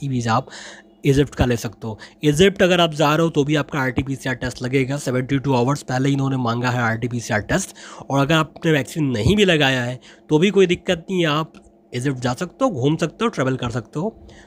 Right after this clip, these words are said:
और कोई ज़रूरी नहीं है अगर आपने वैक्सीन नहीं लगाया तो।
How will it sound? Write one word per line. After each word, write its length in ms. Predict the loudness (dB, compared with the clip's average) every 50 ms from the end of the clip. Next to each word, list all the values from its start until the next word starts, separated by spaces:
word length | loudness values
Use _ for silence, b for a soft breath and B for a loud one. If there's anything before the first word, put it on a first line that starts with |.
| B B -8
और 120 | -8 -6
कोई 260 | -4 0 0 2 2 2
ज़रूरी 360 | 0 0 0 0 0 0 -2
नहीं 280 | -2 -4 -4 -4 -4
है 140 | -2 -4 -4
अगर 120 | -4 -4 -4
आपने 260 | -6 -6 -8 -10 -10
वैक्सीन 380 | -10 -10 -10 -12 -12 -10 -8
नहीं 240 | -6 -6 -4 -4 -2
लगाया 300 | -2 -2 -2 0 -2 -2
तो। 280 | -2 -4 -8 -10 -10